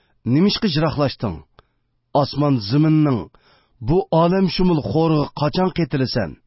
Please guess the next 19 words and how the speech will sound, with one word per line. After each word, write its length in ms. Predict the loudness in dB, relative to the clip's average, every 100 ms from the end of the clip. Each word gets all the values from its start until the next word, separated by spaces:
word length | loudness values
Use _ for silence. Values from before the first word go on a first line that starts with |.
| _ _ _ -12
deydi. 480 | -10 -10 _ -14 -14 _ _ _ _ _ _ _ _ _ _ _ _ _ -4
Endi 340 | -4 0 -2 -4 -8 _ _ _ _ _ _ _ -20
ichingning 460 | -12 -6 -4 -2 -4
bir 160 | -4 -2
yerlaridan 640 | 0 0 -2 -4 -6 -8
kelgan 440 | -6 -6 -4 -6 -6 -2
ovozsiz 680 | 0 2 0 -2 -6 -16 -12
bir 160 | -10 -8
cho'qonni 680 | -6 -4 -2 -2 -2 -4 -6 -12 _ _ _ -20
bor 360 | -4 0 0 0
kuching 320 | -6 -6 -4
bilan 240 | -2 -2 -2
tovlasang 560 | -4 -4 -4 -6 -8 -6
bo'ladi. 340 | -8 -10 -12 -18 _ _ _ _ _ _ _ _ _ _ _ _ -2
"Allohu 560 | 0 2 2 4 2 0
akbar. 440 | -2 -4 -4 -4 -4 -16 _ _ _ _ _ -16
Mana 320 | -4 -2 -2
menmu 340 | -2 -2 -4 -4
keldim. 420 | -4 -4 -4 -10